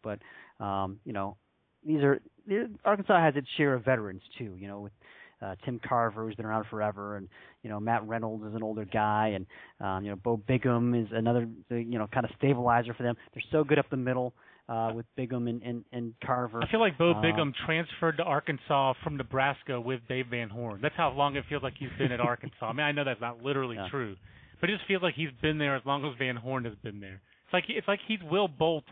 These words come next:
Speaker 2: and he just, like, keeps on. He just, uh, went to the Dominican and changed his, uh, got a new I D and is now a twenty-eight-year-old Bo Bigham still playing college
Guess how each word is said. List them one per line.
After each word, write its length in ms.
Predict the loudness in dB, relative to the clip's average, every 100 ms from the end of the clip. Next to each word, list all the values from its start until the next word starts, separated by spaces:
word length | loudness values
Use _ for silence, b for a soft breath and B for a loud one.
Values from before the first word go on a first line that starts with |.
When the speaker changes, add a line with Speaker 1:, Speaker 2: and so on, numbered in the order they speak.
| _ _ _
Speaker 2:
and 100 | -6
he 60 | -2
just, 160 | -2 -2
like, 160 | -2 -2 -10 _ _ _ -8
keeps 140 | -2
on. 160 | -2 -2 -4
He 100 | -2
just, 200 | -2 -2 -4
uh, 60 |
went 160 | -2 -2
to 40 |
the 120 | -2 -2
Dominican 480 | 0 0 0 0
and 120 | -2 -4
changed 300 | -4 -4 -6
his, 140 | -6
uh, 340 | -4 -2 -4 0
got 100 | -2
a 40 | 2
new 160 | 2
I 140 | 2 0
D 380 | -4 -6 -8 -12 b b _
and 120 | -6
is 80 | -4 0
now 420 | 2 2 2 0
a 20 | -2
twenty-eight-year-old 720 | -2 0 0 0 2 2 2
Bo 140 | -2 0
Bigham 420 | 0 0 -2 -6 -6
still 160 | -6
playing 300 | -2 -2 -4
college 280 | -2 -4